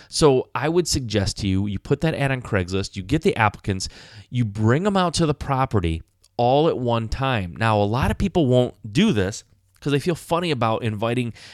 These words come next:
you know, five, ten, fifteen contractors out at the same time. But I can tell you from experience, if you try to set up appointments with ten different contractors, not all of them are gonna show up. Probably half of them. If half of them show up, you're lucky.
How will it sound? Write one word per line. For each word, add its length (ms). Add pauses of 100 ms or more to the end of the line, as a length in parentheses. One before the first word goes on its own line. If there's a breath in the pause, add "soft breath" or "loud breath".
you 120
know, 220 (580)
five, 300
ten, 300
fifteen 420
contractors 640
out 200
at 80
the 80
same 240
time. 340 (320 loud breath)
But 100
I 80
can 140
tell 140
you 80
from 160
experience, 520
if 140
you 60
try 320
to 100
set 160
up 80
appointments 640
with 160
ten 240
different 400 (320 loud breath)
contractors, 840 (420 loud breath)
not 340
all 200
of 100
them 140
are 40
gonna 160
show 240
up. 120
Probably 360
half 400
of 80
them. 260
If 120
half 340
of 80
them 160
show 240
up, 160
you're 80
lucky. 440